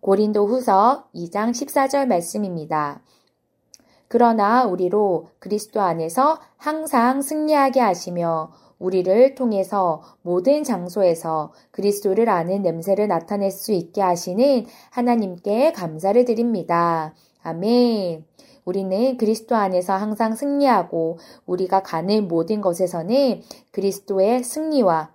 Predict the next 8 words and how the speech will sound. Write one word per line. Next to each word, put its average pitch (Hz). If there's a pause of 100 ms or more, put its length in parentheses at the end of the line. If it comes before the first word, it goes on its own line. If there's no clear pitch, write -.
그리스도를 202
나타내는 196 (260)
향기가 254 (140)
넘치게 175
될 156
것입니다. 156 (800)
함께 269
고백하겠습니다. 185